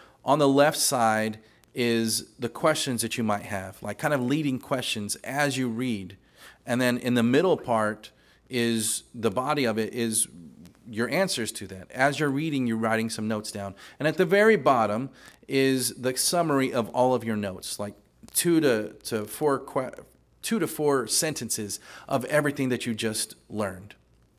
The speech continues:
And so that helps you with a kind of direction as to what you just read and how you can use this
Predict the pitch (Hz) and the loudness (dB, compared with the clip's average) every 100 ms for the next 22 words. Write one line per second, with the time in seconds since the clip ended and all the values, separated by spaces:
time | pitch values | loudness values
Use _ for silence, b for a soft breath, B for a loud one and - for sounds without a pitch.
0 | B B B 117 151 151 - - 190 190 | B B B -4 0 0 0 2 2 2
1 | - 143 135 131 B B _ _ _ 131 | 0 2 2 0 B B _ _ _ 0
2 | 135 131 131 - 160 123 123 110 123 - | 0 2 -2 0 0 2 2 4 4 2
3 | - 110 95 95 b b _ 120 120 - | -2 -4 -8 -14 b b _ -2 -2 -2
4 | 113 135 156 123 131 117 117 131 113 113 | -2 0 0 -2 -2 -2 0 2 0 -2
5 | B B - 123 117 - - 139 131 - | B B -4 -2 -2 -2 0 2 2 0
6 | 117 113 147 113 110 110 | 0 2 0 0 0 -2